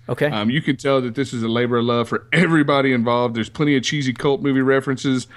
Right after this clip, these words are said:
Speaker 2: uh, gore, nudity, vulgarity, audaciousness. Um, just,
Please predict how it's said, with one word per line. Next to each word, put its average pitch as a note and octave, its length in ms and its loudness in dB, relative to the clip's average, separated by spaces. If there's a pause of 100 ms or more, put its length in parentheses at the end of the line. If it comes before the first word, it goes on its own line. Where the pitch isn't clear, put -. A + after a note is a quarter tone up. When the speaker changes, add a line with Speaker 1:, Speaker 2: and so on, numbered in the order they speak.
(300)
Speaker 2:
uh, G#2 200 -2
gore, C#3 600 2
nudity, C3+ 400 2
vulgarity, B2 760 2
audaciousness. A#2+ 800 -2 (400)
Um, G2+ 520 -2 (300)
just, C#3 340 -2